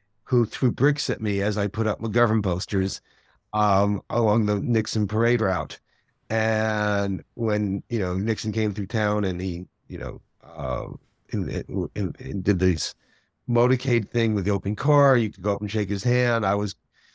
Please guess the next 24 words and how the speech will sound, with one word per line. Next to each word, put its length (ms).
I 100
went 160
up 320
and 140
he 160
put 180
out 120
his 120
hand. 220
I 80
said, 160
"I'm 80
not 160
shaking 320
your 140
hand. 440
If 140
I 100
could, 240
I'd 140
vote 200
for 100
George 240
McGovern." 520